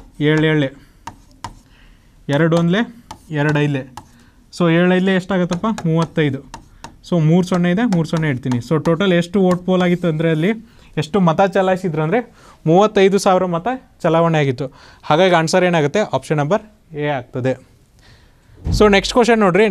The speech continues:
ನೆಕ್ಸ್ಟ್ ಕ್ವಶನ್ ಏನಿದೆ ಅಂದರೆ, Rahul bought a sweater and saved ಟೂ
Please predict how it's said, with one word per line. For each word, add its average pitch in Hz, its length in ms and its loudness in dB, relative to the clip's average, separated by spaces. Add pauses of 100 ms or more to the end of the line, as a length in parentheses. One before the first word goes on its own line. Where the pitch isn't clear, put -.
ನೆಕ್ಸ್ಟ್ - 200 -4
ಕ್ವಶನ್ 214 300 0
ಏನಿದೆ 170 240 0
ಅಂದರೆ, 202 140 -2 (680)
Rahul 180 240 4 (120)
bought 190 280 2
a - 100 2
sweater 185 280 2 (320)
and 175 160 0
saved 190 200 4 (120)
ಟೂ 202 60 4